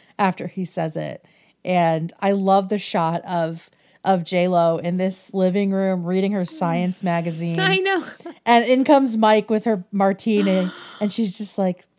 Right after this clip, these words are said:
Speaker 1: "Thank you, Michael." <laughs> I love it so
Speaker 2: I thought that's
Speaker 1: much.
Speaker 2: Michael.
Speaker 1: I know, and she's sort of, like, she's just doing this weird thing where she's, like, sort of, like, a leaning back, just watching it and just being so happy about it. Um,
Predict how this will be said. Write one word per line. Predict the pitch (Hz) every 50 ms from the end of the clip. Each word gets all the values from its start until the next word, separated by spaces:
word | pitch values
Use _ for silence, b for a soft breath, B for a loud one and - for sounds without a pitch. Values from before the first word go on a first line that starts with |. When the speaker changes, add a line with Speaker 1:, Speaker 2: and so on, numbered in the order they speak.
| _ _ _ _
Speaker 1:
"Thank | - 185 180 175 -
you, | 208
Michael." | 180 175 165 165 - 180 170 190 208 -
<laughs> | -
I | 359 320 - 453 440 - 330 294 294
love | 339 403 - 392 392 -
it | - 415 - - -
so | - - 320 294 285
Speaker 2:
I | 277 302 311
thought | - - 233 220
that's | 214 202 190
Speaker 1:
much. | 226 226
Speaker 2:
Michael. | 220 220 214 220 220 220 - 226 180 147 156 - - _
Speaker 1:
I | - 349 403 392
know, | 381 403 392 381 349 320
and | 302 277
she's | 302 370 320 277
sort | 320 392 339
of, | 370 381
like, | 370 392 392 403 392 - - b b b b b b
she's | - - - 359
just | 330 392 381 -
doing | - 370 392 392
this | 359 381 320 285
weird | 240 262 262 262 277 277
thing | 277 - 262 262 262
where | 269
she's, | 269 - 277 262 233
like, | 240 233
sort | - - 247
of, | 240 226
like, | 226 220
a | 214
leaning | 190 190 196 196 208 208
back, | 190 190 180 185 214 214 -
just | 226 220 214 -
watching | 208 185 185 180 190 185 - 240 247
it | 254 254 254
and | - 208 190 180 180 b b b b b b b b
just | - - - -
being | 233 220 214
so | 202 - - 190 175 196
happy | 208 196 180 175 - 208 214 233
about | 233 226 226 226 226
it. | 247 247 247 - - b b b b b b b b _
Um, | - 185 185 175 175 175 170 170 170 175